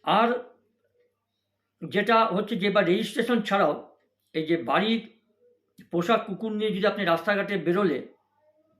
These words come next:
তুলে নিয়ে গিয়ে রাখা হবে পৌরসভার নির্দিষ্ট কেন্দ্রে। কেন? এত লোক কি আছে পৌরসভা যে আপনি রাস্তায় আপনার পোষ্যকে নিয়ে হয়তো বেড়াতে বেরিয়েছেন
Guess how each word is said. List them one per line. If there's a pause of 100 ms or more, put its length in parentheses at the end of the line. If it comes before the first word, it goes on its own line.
(100)
তুলে
নিয়ে
গিয়ে
রাখা
হবে (180)
পৌরসভার
নির্দিষ্ট
কেন্দ্রে। (120)
কেন? (1600)
এত
লোক
কি
আছে
পৌরসভা
যে
আপনি
রাস্তায়
আপনার
পোষ্যকে
নিয়ে
হয়তো
বেড়াতে
বেরিয়েছেন